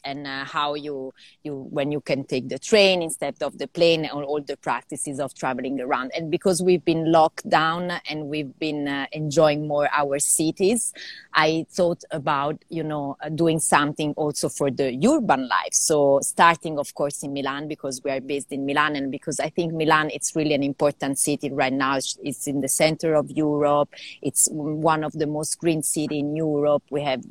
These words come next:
like, incredible practices in terms of, uh, mobility and recycling. So, um, it's, uh, basically Milano is Good. It's a media,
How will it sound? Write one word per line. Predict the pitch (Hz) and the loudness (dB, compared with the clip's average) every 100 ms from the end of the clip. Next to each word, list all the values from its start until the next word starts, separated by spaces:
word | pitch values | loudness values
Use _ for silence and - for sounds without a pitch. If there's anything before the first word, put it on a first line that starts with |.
| - | -8
like, | 139 139 - | -2 -2 -4
incredible | - 151 - 143 147 147 143 | -10 -6 0 0 0 -2 -2
practices | - 143 135 - 131 - 143 131 | 2 4 4 -4 -6 -4 -4 -2
in | 131 | -4
terms | - 135 135 - - | -2 -2 0 -4 -4
of, | 135 131 | -6 -2
uh, | 143 135 131 - - - | 0 2 -2 -6 -14 -4
mobility | 147 143 185 175 165 - 160 156 151 | -2 4 6 8 4 2 2 4 4
and | 131 131 131 127 | 4 4 2 0
recycling. | 139 - 143 135 - 135 131 | 0 6 6 6 2 -6 -6
So, | - 147 135 131 127 - - - 147 | -4 -2 0 -2 -4 -12 -18 -8 -2
um, | 139 135 143 139 139 139 139 135 135 139 _ _ - | -2 -2 -2 -2 -2 -2 -2 -2 -4 -6 _ _ -4
it's, | 202 - | -2 2
uh, | 202 180 175 175 156 | 2 4 4 2 4
basically | 185 202 208 - 175 | 4 6 4 0 0
Milano | 175 175 170 | 4 2 2
is | 170 | -2
Good. | - 196 | 2 2
It's | 185 - 175 | 2 0 -2
a | |
media, | 170 175 175 185 196 277 | 0 0 2 4 6 4